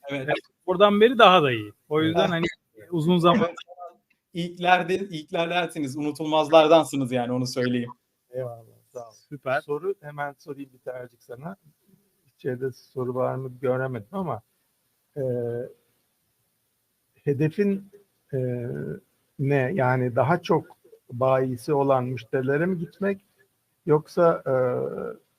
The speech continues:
Speaker 3: daha çabuk seni kabul edecek olan, daha az bayisi olsa bile hızlıca çalışmaya hazır
Speaker 1: Evet.
Speaker 3: olanlar?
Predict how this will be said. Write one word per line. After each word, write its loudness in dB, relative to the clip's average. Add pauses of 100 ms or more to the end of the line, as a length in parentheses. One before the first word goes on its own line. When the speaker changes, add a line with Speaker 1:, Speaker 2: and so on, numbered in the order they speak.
Speaker 3:
daha 6
çabuk 0
seni 0
kabul -4
edecek -2
olan, -2
daha 2
az 0
bayisi 2
olsa -4
bile 0
hızlıca 0
çalışmaya -2 (340)
hazır 0
Speaker 1:
Evet. 6
Speaker 3:
olanlar? 2